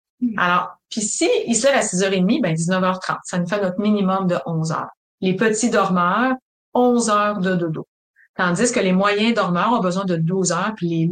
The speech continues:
Speaker 2: longs dormeurs ont besoin d'un petit peu plus. Alors, des fois, douze heures, douze heures et demie de sommeil, ça fait le bonheur des parents.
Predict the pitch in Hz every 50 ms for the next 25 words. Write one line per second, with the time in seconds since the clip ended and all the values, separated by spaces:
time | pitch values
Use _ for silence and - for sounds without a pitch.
0 | 185 214 262 302 320 359 381 370 359 349 254 185 175 156 151 165 165 175 175 160
1 | 156 160 160 160 151 156 160 165 175 185 175 165 196 202 202 185 - - - -
2 | - 220 - - 165 - - - - - - - _ _ _ _ _ _ _ _
3 | - 170 170 170 170 170 165 175 160 - - 214 208 214 220 226 - - - -
4 | 185 175 185 220 240 254 247 214 208 196 202 202 202 196 185 190 220 277 285 254
5 | 226 226 202 190 180 185 196 202 - - 185 175 165 160 175 185 202 196 185 -
6 | - 180 170 165 - 226 233 233 202 175 165 196 190 190 196 208 220 214 196 185
7 | 185 185 185 160 156 180 240